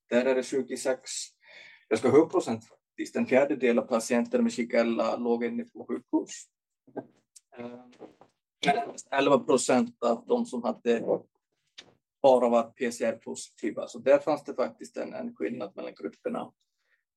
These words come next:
Ehm, så tittar jag också på om det rapporterades omgivningsfall. Och det, det såg man ingen skillnad riktigt. Utan det var en fjärdedel rapporterade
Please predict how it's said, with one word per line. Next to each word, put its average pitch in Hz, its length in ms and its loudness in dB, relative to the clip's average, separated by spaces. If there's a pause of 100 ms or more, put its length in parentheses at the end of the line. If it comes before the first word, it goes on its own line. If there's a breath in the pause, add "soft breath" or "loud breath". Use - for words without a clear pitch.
Ehm, 131 420 6
så 139 160 -8
tittar 147 380 2
jag 139 140 6
också 139 260 -6
på 139 420 2
om 131 300 -2 (560)
det 139 100 0
rapporterades 127 580 4
omgivningsfall. 135 1120 -2 (220)
Och 117 120 -10
det, 135 280 6 (180)
det 131 120 0
såg 127 260 -6
man 117 160 -4
ingen - 240 -10
skillnad 120 400 -12
riktigt. - 460 -20 (200)
Utan - 320 -2
det 120 140 4
var 113 160 0
en 120 260 -8
fjärdedel - 580 -4
rapporterade - 680 -4